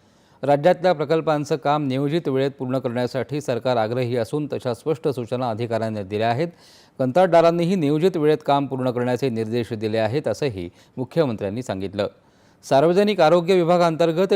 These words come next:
शहरी आरोग्य आयुक्तालय स्थापन केलं जाणार आहे. यामुळे आरोग्य सुविधांचं विकेंद्रीकरण होईल. याशिवाय राष्ट्रीय आरोग्य अभियानांतर्गत कार्यरत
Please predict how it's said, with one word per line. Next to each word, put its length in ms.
शहरी 340
आरोग्य 300
आयुक्तालय 500
स्थापन 380
केलं 180
जाणार 280
आहे. 260
यामुळे 340
आरोग्य 420
सुविधांचं 480
विकेंद्रीकरण 680
होईल. 380
याशिवाय 480
राष्ट्रीय 400
आरोग्य 320
अभियानांतर्गत 880
कार्यरत 380